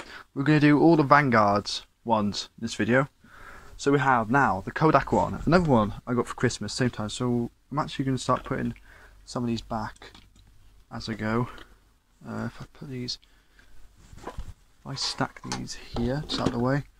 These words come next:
Put this one back here, then put the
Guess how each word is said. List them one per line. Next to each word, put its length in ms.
Put 880
this 160
one 80
back 180
here, 600
then 160
put 260
the 220